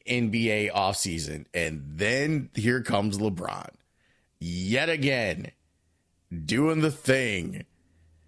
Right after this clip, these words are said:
where he is forcing power and making trades. And now he gets to make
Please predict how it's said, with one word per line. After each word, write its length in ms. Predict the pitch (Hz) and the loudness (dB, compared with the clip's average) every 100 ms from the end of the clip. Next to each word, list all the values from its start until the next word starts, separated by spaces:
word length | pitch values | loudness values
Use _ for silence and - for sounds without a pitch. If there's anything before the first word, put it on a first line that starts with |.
| _ _ _ _ _ | _ _ _ _ _
where 340 | 92 101 95 | 0 2 2
he 260 | 90 110 131 | 2 2 2
is 220 | 98 92 | 2 0
forcing 560 | - - 147 151 156 147 | 0 2 2 4 2 2
power 580 | 185 135 123 98 - - - - _ _ - | 2 2 2 0 -2 -8 -20 -20 _ _ -8
and 200 | 90 98 | -6 0
making 360 | 127 127 139 | 0 2 0
trades. 480 | 131 139 123 101 87 | 2 2 2 2 0
And 100 | 98 | 0
now 400 | 107 113 120 117 - - - | 2 2 2 0 -4 -20 -16
he 260 | - 156 | -2 0
gets 320 | 143 156 - - | 2 2 0 0
to 60 | |
make 560 | 139 123 123 117 - | 2 2 2 -2 -6